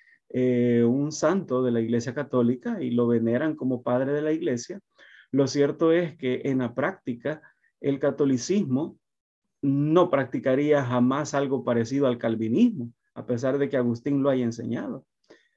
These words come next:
sino que las ideas de Molina, de donde también Arminio tomó ciertas ideas, tienen mayor peso dentro del catolicismo. Así que,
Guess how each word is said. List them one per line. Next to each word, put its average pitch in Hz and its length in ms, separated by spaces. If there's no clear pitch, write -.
sino 143 260
que 165 120
las 156 160
ideas 147 360
de 143 100
Molina, 143 840
de 127 160
donde 123 220
también 120 320
Arminio 151 360
tomó 143 280
ciertas 147 340
ideas, 156 400
tienen 156 320
mayor 135 360
peso 180 300
dentro 127 260
del 120 80
catolicismo. 123 460
Así 160 100
que, - 140